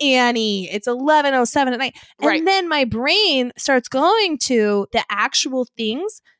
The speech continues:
Speaker 1: that are overdue.
Speaker 2: Yeah.
Speaker 1: And then I'm thinking, "Am I waking up tomorrow?"
Speaker 2: Right.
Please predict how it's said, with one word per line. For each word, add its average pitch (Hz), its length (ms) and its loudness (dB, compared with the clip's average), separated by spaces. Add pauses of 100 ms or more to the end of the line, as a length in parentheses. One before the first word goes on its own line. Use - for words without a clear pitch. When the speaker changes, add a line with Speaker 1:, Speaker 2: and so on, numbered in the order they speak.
(100)
Speaker 1:
that 233 120 2
are 226 140 0
overdue. 233 680 2 (640)
Speaker 2:
Yeah. 165 260 -4 (140)
Speaker 1:
And 285 120 4
then 392 80 4 (140)
I'm 466 60 -8
thinking, 277 580 -2 (840)
"Am 240 100 2
I 262 80 4
waking 392 260 2
up 214 120 -4
tomorrow?" 311 380 -4 (920)
Speaker 2:
Right. 214 640 -2